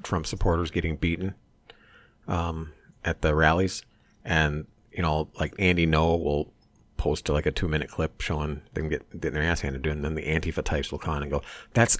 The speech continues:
out of context. This guy was agitating. He was, he was, he was picking these fights." And then they'll go, "Here's the, here's the, the context," and they'll show, like, a five-minute clip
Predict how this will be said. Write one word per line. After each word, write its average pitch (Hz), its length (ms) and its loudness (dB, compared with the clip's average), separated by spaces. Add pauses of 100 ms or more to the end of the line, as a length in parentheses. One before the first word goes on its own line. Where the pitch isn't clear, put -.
out 92 140 4
of - 80 -6
context. 85 560 0
This 95 140 2
guy 110 180 4
was 80 260 2
agitating. 85 720 0
He 107 160 -2
was, 92 180 -2
he - 180 -4
was, 92 260 2 (180)
he - 140 -4
was 95 120 0
picking 95 380 4
these 71 180 -4
fights." 60 320 0 (400)
And 85 120 0
then 73 120 2
they'll 76 80 -2
go, 73 120 2
"Here's 135 280 6
the, 82 140 4
here's 110 300 4
the, 78 180 2 (300)
the 73 240 0 (220)
context," 110 600 2
and 76 80 -2
they'll 69 120 0
show, 71 220 0
like, 71 180 0
a - 40 0
five-minute 95 460 4
clip - 260 -4